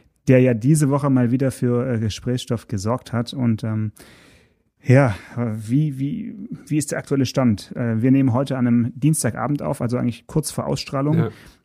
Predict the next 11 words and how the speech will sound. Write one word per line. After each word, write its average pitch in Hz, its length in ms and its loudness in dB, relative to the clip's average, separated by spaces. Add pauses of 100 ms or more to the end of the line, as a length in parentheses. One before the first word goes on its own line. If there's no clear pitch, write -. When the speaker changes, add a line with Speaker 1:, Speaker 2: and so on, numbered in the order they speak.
(140)
Speaker 1:
Und, 127 340 6
ähm, 123 380 2 (960)
laut 113 380 2
Tickermeldung 131 640 2
ist, - 340 -6
äh, 127 100 0
Herbert 117 300 -2
Dies 123 280 -2
noch 113 300 0
im 123 200 -4
Amt. 107 260 -6